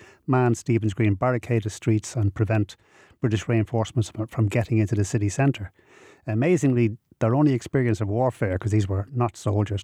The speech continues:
was watching the Pathé News from World War One,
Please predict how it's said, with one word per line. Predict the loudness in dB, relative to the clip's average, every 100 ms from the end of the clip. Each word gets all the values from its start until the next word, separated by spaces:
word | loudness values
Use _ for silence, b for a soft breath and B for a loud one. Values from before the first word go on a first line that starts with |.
| -6
was | -2 0
watching | 0 2 0
the | 0
Pathé | -2 -2 0 0 2
News | 2 2 0 -6
from | -4 -2 0
World | 0 0
War | 2 0 0
One, | 0 -2